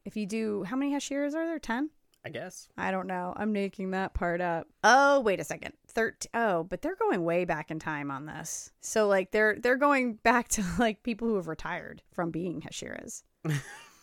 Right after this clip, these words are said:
Speaker 2: So, ultimately, I don't know if there's an actual list. I think
Speaker 1: I'm
Speaker 2: there's
Speaker 1: pretty sure there
Speaker 2: speculation.
Speaker 1: is.
Speaker 2: No, 'cause it, it, they would put it on the show.
Speaker 1: Oh, no. Here it is. The
Speaker 2: Okay.
Speaker 1: D- <laughs> These are Demon Slayer Hashiras ranked by raw strength. So number one is the Stone Hashira,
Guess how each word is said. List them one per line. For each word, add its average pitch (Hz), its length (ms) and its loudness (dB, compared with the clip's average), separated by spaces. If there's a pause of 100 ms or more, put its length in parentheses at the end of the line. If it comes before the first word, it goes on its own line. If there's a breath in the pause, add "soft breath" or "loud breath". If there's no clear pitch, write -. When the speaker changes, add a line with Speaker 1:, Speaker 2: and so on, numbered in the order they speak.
(600 loud breath)
Speaker 2:
So, 170 420 -2
ultimately, 185 720 -4 (420 loud breath)
I 156 140 2
don't 190 160 0
know 170 160 0
if 139 80 -4
there's 135 220 0
an 120 100 -2
actual 104 460 -2
list. 90 320 -6
I 101 40 -2
think - 180 -4
Speaker 1:
I'm - 100 -8
Speaker 2:
there's - 80 -4
Speaker 1:
pretty 330 200 0
sure 202 200 -2
there 165 180 -4
Speaker 2:
speculation. - 160 -6 (120)
Speaker 1:
is. 156 200 -14
Speaker 2:
No, 220 240 -4
'cause 175 200 -6
it, 170 220 -8
it, 151 340 -4
they 123 120 -2
would 113 140 -4
put 95 140 -8
it 87 60 -16
on 82 120 -20
the 82 60 -20
show. - 140 -16 (220)
Speaker 1:
Oh, 262 120 4
no. 254 200 2
Here 277 180 0
it 208 60 2
is. 175 200 -2 (100)
The 208 80 0
Speaker 2:
Okay. 233 320 0 (100)
Speaker 1:
D- 226 240 2
<laughs> - 240 -20 (160)
These 262 440 0
are 233 220 8
Demon 220 280 -2
Slayer 202 300 2
Hashiras 190 560 0
ranked 180 240 -2
by 170 140 4
raw 165 280 4
strength. - 560 -4
So 185 220 0
number 208 300 2
one 220 380 4
is 214 180 -2
the 226 100 -2
Stone 208 400 2
Hashira, 165 600 -2